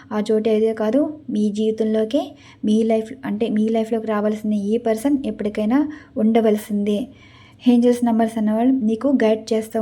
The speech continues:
ఉంటారంట. క్లారిఫికేషన్ ఇదిగోండి, మీ మధ్యన ఉన్న మనస్పర్ధలు, గొడవలు అన్నవి దూరం చేసి ఇక్కడ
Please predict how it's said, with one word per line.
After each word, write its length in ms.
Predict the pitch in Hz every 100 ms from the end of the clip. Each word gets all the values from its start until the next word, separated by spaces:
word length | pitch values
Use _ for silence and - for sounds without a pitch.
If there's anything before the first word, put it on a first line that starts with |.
| 214
ఉంటారంట. 480 | 208 208 202 202 208 - - - - - - _ - -
క్లారిఫికేషన్ 760 | 226 233 240 247 254 - 262 - - - - - - - - 226
ఇదిగోండి, 440 | 220 220 208 214 - - - - - 240
మీ 100 | 226 226
మధ్యన 280 | 214 208 240 233
ఉన్న 80 | 226 220
మనస్పర్ధలు, 460 | 220 - 214 220 208
గొడవలు 300 | 220 214 214 214
అన్నవి 240 | 226 262 285 - - - 202
దూరం 300 | 214 220 240 240 233
చేసి 340 | 220 226 302 381 - - _ - 220
ఇక్కడ 200 | 220